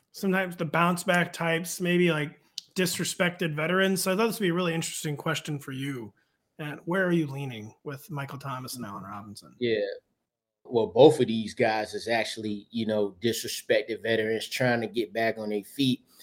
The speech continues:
Speaker 2: In fact, the only reason we really got these two, Allen Robinson and Michael Thomas, in the same sentence is because we don't know what's the deal with Michael Thomas. Tomorrow, if they say,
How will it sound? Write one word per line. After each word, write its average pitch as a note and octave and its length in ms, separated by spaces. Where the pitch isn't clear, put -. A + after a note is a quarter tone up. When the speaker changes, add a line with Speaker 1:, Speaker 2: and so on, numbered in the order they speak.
Speaker 2:
In B2 140
fact, C#3+ 340
the B2+ 60
only D3+ 260
reason C3 400
we A2 260
really C3+ 360
got B2+ 340
these B2 380
two, B2 360
Allen A#2 340
Robinson A#2 560
and G#2 120
Michael A2+ 260
Thomas, A#2 460
in A2 80
the G2 80
same A#2+ 420
sentence - 640
is F#3 140
because C#3+ 340
we C3+ 100
don't A#2+ 240
know A#2 200
what's A2 160
the A2 100
deal G#2+ 460
with G2 140
Michael G#2 280
Thomas. G#2 580
Tomorrow, B2 640
if G#2+ 160
they B2 180
say, B2 540